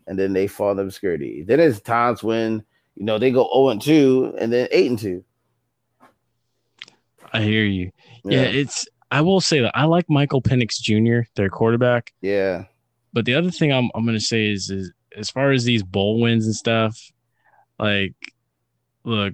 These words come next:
Speaker 2: Tom Allen is a good coach. He's got that program going in the right direction. These last two bowl games against these S E C teams, 'cause he was in the Gator Bowl last year, and then this past, and then here recently he was in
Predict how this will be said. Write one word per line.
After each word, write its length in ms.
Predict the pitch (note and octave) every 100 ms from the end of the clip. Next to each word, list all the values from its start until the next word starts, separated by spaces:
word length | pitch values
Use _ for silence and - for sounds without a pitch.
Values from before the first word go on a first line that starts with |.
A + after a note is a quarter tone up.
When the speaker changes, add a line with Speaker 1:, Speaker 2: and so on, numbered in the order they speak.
| - _ -
Speaker 2:
Tom 340 | C3 B2+ B2
Allen 640 | A2 A2 G#2+ G#2 G2+ G2 -
is 180 | G#2+ G2
a 40 |
good 220 | F#2+ G2+
coach. 680 | G2 G2+ G2 F#2+ - - - -
He's 160 | F#2+
got 160 | G2+ F#2
that 160 | G2
program 380 | - G#2 G2+ G2+
going 240 | F#2+ G2 G2
in 60 |
the 80 | F#2
right 200 | F#2 F#2
direction. 680 | G2+ G2 F#2 - G2 F#2+ F#2 _ _ _ _ _ _
These 220 | - B2 B2+
last 280 | B2+ B2+
two 120 | - B2
bowl 260 | G#2 A2+
games 360 | B2 C3+ C#3 B2
against 240 | A2 G#2
these 160 | G#2+ G#2
S 200 | G#2 -
E 60 |
C 260 | F#2+ - A2+
teams, 640 | - B2+ C3 B2+ - - _ _ _ _ -
'cause 240 | G#2 F#2+
he 160 | G#2 A#2
was 140 | A#2
in 80 | A2+
the 60 | G2+
Gator 260 | A2+ D3
Bowl 260 | B2+ A2+ G#2
last 400 | A2 G#2+ - -
year, 360 | F2+ F2+ G2 _
and 140 | - G#2
then 120 | G#2
this 120 | G#2
past, 460 | - A#2+ B2 - -
and 160 | A2 G#2+
then 240 | G#2 G2+ - _ _ _ _
here 200 | - B2
recently 380 | A#2+ C#3 A#2+ G#2+
he 100 | A2
was 220 | G#2+ G2
in 440 | G#2 G2+ G2+ G2